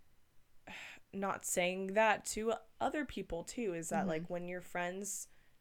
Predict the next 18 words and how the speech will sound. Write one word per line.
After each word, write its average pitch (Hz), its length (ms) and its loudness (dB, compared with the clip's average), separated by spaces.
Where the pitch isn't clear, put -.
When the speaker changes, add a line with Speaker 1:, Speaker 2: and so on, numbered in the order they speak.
Speaker 1:
succeed, 180 920 -2
instead 185 300 -2
of 175 100 0
using 170 360 0
that 165 160 0
as, 160 220 -2
like, 151 360 0
"Oh, 175 140 4
I, 165 300 0
like, 160 140 -6
I 160 100 -2
need 196 100 -2
to 160 100 0
work 156 260 -2
harder." 143 300 -4
It's 185 80 0
Speaker 2:
Yeah. 165 120 4
Speaker 1:
like, 156 260 0